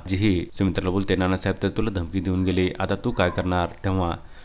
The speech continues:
सुमित्रा हे तिला उत्तर देते, "ऋषिकेशवर, जरी मी लग्नाची जबरदस्ती करू नाही शकले, तरी मी त्या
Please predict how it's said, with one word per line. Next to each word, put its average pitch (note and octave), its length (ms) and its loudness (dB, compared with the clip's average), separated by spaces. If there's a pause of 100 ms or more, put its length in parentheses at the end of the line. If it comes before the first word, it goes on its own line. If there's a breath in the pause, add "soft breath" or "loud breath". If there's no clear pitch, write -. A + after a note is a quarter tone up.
(100)
सुमित्रा F#2+ 380 2
हे F2+ 60 4
तिला F2+ 200 0
उत्तर F#2 180 0
देते, F#2 320 0
"ऋषिकेशवर, F#2+ 500 0
जरी G2+ 240 2
मी F#2+ 240 2 (140)
लग्नाची G#2 400 0
जबरदस्ती F2+ 520 0
करू F2+ 220 0
नाही F2 180 0
शकले, G2 400 0
तरी F#2+ 160 2
मी F#2 140 0
त्या F2 280 2